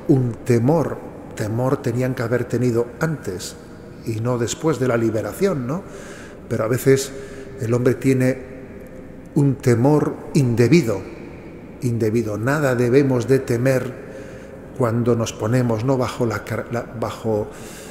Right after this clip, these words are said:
la cabeza, bajo la bandera de Cristo libertador. El Señor nos dice, como le dijo ayer en la lectura que ayer proclamábamos, ¿no?,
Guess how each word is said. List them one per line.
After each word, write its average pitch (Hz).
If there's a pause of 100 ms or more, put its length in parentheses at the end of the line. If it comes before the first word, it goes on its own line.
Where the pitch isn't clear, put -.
(340)
la 113
cabeza, 123
bajo 113
la 113
bandera 120 (120)
de -
Cristo 131
libertador. 107 (120)
El 104
Señor 120
nos 113
dice, 127
como 113
le 110
dijo 120 (600)
ayer 123
en 123
la 113
lectura 117
que 120
ayer 117
proclamábamos, 110
¿no?, 156